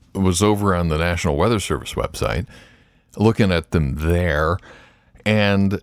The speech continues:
it's, uh, talking about the, uh, the, the, in fact, it says on their site, the five hundred millibar constant pressure chart is the mainstay of the upper air charts. And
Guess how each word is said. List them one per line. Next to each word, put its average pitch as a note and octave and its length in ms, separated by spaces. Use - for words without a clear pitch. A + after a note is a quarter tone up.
it's, - 520
uh, E2+ 200
talking A2+ 420
about E2 380
the, - 280
uh, - 160
the, F2+ 220
the, F#2+ 560
in F#2 60
fact, B2 320
it F#2 140
says C#3 500
on A2+ 220
their F2 180
site, G#2+ 460
the F2+ 80
five G2 300
hundred F#2 300
millibar D2+ 520
constant F2 400
pressure D#2 380
chart A#1 380
is D#2+ 180
the D#2+ 100
mainstay G#2+ 600
of F2 100
the D#2+ 140
upper E2+ 300
air D#2+ 300
charts. - 800
And D2 480